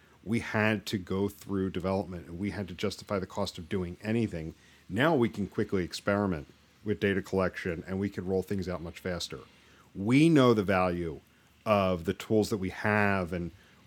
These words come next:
what we're able to do, and we just assume other people know that too.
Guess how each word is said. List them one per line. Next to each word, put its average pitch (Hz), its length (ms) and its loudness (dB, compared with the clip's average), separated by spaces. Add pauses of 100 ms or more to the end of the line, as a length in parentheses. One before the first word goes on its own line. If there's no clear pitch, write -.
what 101 240 2
we're 104 160 2
able 101 240 2
to 92 120 -6
do, 110 380 4
and 92 200 -2 (500)
we 110 140 2
just 135 180 0
assume 120 300 6
other 120 180 6
people 95 440 -2 (320)
know 101 360 2
that 92 260 2
too. 92 340 2